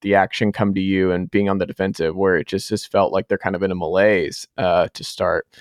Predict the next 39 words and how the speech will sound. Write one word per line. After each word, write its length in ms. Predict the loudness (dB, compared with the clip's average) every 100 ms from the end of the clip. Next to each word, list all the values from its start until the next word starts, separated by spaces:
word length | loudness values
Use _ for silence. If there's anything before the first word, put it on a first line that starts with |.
| -20 _
and 280 | -4 -4 -4
putting 200 | -4 0
themselves 400 | 0 2 0 2
in 60 | 0
holes 500 | 2 4 4 0 -2
and 200 | -4 -6 -14 -20 _
that 180 | -2 2
sort 120 | 2
of 60 | 4
thing. 160 | 2
And 100 | 2
that's 140 | 0 -2
just 220 | -4 0
not 240 | 0 0
been 100 | -2
the 80 | -6
case, 540 | 0 0 0 -2 -14 -6 0
uh, 300 | 2 2 0
the 60 | -2
last 400 | 0 0 -4 _ -20 _ -6
three 180 | -4
games. 380 | -4 -6 -6 -6
And 80 | -4
I 80 | -4 -4
think, 240 | -6 -4 -4
uh, 120 | -2
especially, 560 | 0 0 0 0 -2 -6 _
um, 420 | -6 -4 -4 -8 -8
the 60 | -4
most 200 | -2 -2
recent 260 | -4 -2
one 220 | -2 -2 -4
against 240 | -6 -4
the 60 | 2
Blues. 260 | 4 4
So 180 | 2 0 -4 -18 -20 -8 0
I 80 | 4
don't 80 |
know. 180 | 4 2